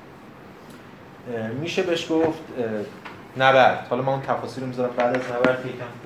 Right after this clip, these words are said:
خود نبردم یه نوری بتونم. ببینید، یک نبرد، اه، که ما بیش از همه، یا نبرد دو خودآگاهی، اون چیزی که می‌گیم نبرد تا پای جان،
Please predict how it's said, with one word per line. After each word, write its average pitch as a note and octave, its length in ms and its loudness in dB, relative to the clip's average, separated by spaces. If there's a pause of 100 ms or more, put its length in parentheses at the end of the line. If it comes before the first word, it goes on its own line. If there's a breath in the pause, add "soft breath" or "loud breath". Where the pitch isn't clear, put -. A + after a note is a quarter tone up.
خود B2 240 -10
نبردم A#2 480 -2
یه A2+ 140 -8
نوری A2+ 140 -6
بتونم. G#2 280 -8 (440)
ببینید، A3+ 280 -4 (840)
یک D4 280 -2
نبرد، F#3+ 460 6 (440)
اه، B2+ 80 0 (1120)
که E3 100 -4
ما F3+ 140 0
بیش - 260 -6
از D#3+ 200 0
همه، C3+ 340 -4 (800)
یا C3 60 -8
نبرد C3 460 0
دو B2 140 -2
خودآگاهی، G#2+ 580 -6 (420)
اون D3 100 -12
چیزی D#3 260 -10
که D#3+ 60 -6
می‌گیم D3 280 -8
نبرد C3+ 400 2
تا C#3 100 -2
پای C3+ 360 0
جان، B2+ 280 -2